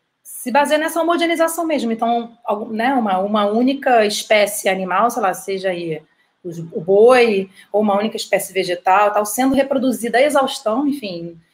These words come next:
criando uma, essa ilusão de, de, de, né, de um, que você cria uma commodity por essa produção artificial, né, de uma, é, um crescimento que tem cons-, as consequências gigantescas que a gente tá vendo, inclusive, né, pandemias, pragas,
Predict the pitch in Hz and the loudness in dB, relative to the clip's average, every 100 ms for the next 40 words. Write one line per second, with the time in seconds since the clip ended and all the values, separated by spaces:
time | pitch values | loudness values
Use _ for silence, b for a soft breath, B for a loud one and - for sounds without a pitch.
0 | _ _ 214 240 233 240 247 233 190 220 | _ _ -2 0 2 2 2 2 2 4
1 | 247 233 202 202 185 165 - _ _ _ | 2 0 -2 -4 -4 -8 -12 _ _ _
2 | 175 190 175 175 180 - 190 190 185 196 | -14 -12 -10 -10 -10 -12 -6 -4 -4 -6
3 | - - 262 262 262 220 240 285 - - | -4 0 2 4 4 6 6 4 0 -4
4 | 165 165 _ _ - 202 208 233 247 233 | -6 -6 _ _ 0 2 2 0 0 0
5 | 262 262 - 277 285 254 202 226 320 - | 0 -2 -8 -8 -2 2 4 4 2 -6
6 | _ _ _ - 214 277 - _ _ 208 | _ _ _ -10 -8 -8 -14 _ _ -10
7 | 202 202 185 175 165 185 175 165 160 160 | -6 0 0 0 -2 -6 -4 -4 -6 -8
8 | _ _ 208 - 226 226 220 202 262 311 | _ _ -6 -2 0 0 0 0 0 -4
9 | 277 285 - 311 - - 262 247 262 277 | -4 -2 0 -2 0 0 0 -2 -2 -2
10 | 277 294 269 269 262 254 - 240 247 294 | -2 0 2 0 -2 -2 -2 0 0 0
11 | 302 240 269 320 381 - _ _ _ 233 | -2 -4 -6 -6 -8 -12 _ _ _ 0
12 | 254 254 247 240 247 214 - 208 220 214 | 2 2 2 2 2 0 0 0 2 2
13 | 196 180 180 175 | 2 2 0 -4